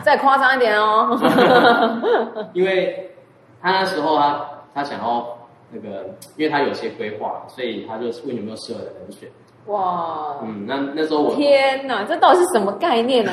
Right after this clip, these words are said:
Speaker 1: 你在那边吃饭吃到餐厅便利的，这概念。
Speaker 2: <laughs> 是，是，是。那其实我一直，一开始听到的时候，我觉得很，很高兴，哇，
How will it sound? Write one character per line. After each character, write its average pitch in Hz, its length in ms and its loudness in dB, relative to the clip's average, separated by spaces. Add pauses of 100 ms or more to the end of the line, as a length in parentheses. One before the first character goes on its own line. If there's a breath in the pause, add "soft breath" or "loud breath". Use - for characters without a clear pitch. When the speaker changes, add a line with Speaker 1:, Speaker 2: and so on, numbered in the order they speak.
Speaker 1:
你 180 60 -4
在 269 100 2
那 277 60 -2
边 - 100 4
吃 269 160 -2
饭 247 200 0
吃 233 100 -2
到 240 100 4
餐 233 200 0
厅 220 160 0
便 202 200 4
利 151 120 -6
的， 151 140 -4
这 160 80 -6
概 170 120 -4
念。 185 120 4 (160)
Speaker 2:
<laughs> 208 300 2
是， 190 80 4
是， - 340 -4 (140)
是。 - 160 -14 (560 soft breath)
那 156 260 -2 (440)
其 - 140 2
实 175 40 8
我 196 60 8
一 - 20 8
直， 202 120 8 (100)
一 185 60 -4
开 160 100 2
始 147 80 -2
听 147 100 2
到 139 100 0
的 - 60 -4
时 135 60 -4
候， 131 120 2
我 104 240 -4
觉 110 120 -8
得 104 100 -8
很， 92 160 -12 (720)
很 110 180 -8
高 117 220 -2
兴， 117 220 -6 (180)
哇， - 240 -10